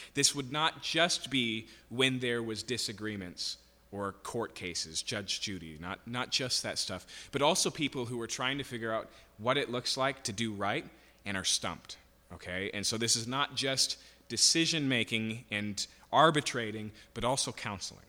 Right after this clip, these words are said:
And what it says here is that every day he would make himself publicly available to all the people,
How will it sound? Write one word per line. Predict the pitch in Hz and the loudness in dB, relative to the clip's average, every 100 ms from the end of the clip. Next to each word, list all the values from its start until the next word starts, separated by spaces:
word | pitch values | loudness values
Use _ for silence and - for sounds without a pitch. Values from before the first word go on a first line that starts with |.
| - _ _ _ _ _ _ - - - | -20 _ _ _ _ _ _ -20 -10 2
And | |
what | 147 | 4
it | 139 | 8
says | - 233 226 | 10 10 8
here | 135 117 123 | 4 2 2
is | 143 123 | 2 2
that | 117 120 - | 2 2 6
every | 160 202 196 190 | 8 8 4 2
day | 147 131 107 107 117 - - | 2 0 -2 -4 -6 -10 -16
he | - 170 | -4 0
would | 170 | 2
make | 147 151 | 2 -2
himself | 147 131 135 117 - | 0 -2 0 -2 0
publicly | 175 180 185 175 156 | 4 4 4 2 2
available | 127 127 131 120 113 | 4 4 2 0 -2
to | - | 0
all | 113 127 | 4 4
the | 131 | 4
people, | 127 127 117 107 107 | -2 -6 -6 -8 -10